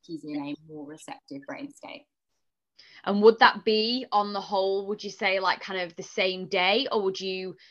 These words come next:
Speaker 2: so that it's kind of still a bit fresh, or would you leave a bit more time?
Speaker 1: I think it depends on the child, but for, for this particular case, it's definitely the same day. Um, obviously, it depends what time of day this happens, but y-,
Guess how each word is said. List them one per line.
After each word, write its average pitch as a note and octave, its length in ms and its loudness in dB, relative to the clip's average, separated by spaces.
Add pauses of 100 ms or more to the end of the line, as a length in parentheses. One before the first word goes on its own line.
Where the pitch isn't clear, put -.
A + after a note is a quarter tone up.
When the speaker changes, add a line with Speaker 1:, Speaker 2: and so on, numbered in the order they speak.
(120)
Speaker 2:
so - 160 -6
that G3+ 240 2
it's G3 140 -4
kind G3 220 -2
of - 60 -6
still G3+ 340 0
a F#3 60 -2
bit G3 220 0
fresh, G#3+ 480 2
or A3+ 100 0
would F#3+ 200 -2
you F#3 120 -2
leave G3 200 -8
a F3+ 60 -6
bit - 180 -2
more F3 220 -2
time? D#3+ 580 -2 (680)
Speaker 1:
I C#4 40 -14
think A#4+ 140 -10
it D5 80 -8
depends G#3 360 -2
on G3 100 -4
the F#3 80 -8
child, F3 440 2
but G3+ 220 -6
for, A3 100 -2 (280)
for A3+ 80 -6
this A#3+ 200 -2
particular E3 460 -12
case, D#3+ 360 -6
it's - 180 -16 (260)
definitely E3+ 340 -8
the E3+ 60 -14
same E3+ 280 -6
day. D#3+ 460 -4
Um, D#3+ 420 -2
obviously, E3 260 -12
it - 60 -12
depends D#3 320 -10
what D3 200 -12
time D#3 160 -4
of D#3 80 -10
day D#3 200 -8
this D#3 140 -16
happens, F#3 460 -4 (480)
but F3 300 0 (280)
y-, C#3+ 120 -16